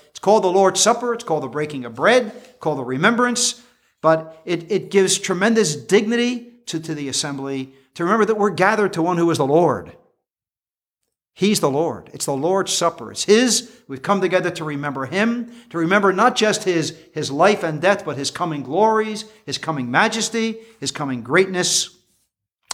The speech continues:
It gives a, it gives a reminder to the assembly of the, um, what, what I say, what we were speaking of last night, that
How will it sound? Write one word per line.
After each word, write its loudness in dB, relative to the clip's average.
It -4
gives 2
a, 2
it 2
gives 0
a 4
reminder 4
to 0
the -2
assembly 0
of 0
the, -6
um, -8
what, -8
what 2
I 4
say, 2
what -2
we -6
were -4
speaking -4
of -4
last -2
night, -10
that -10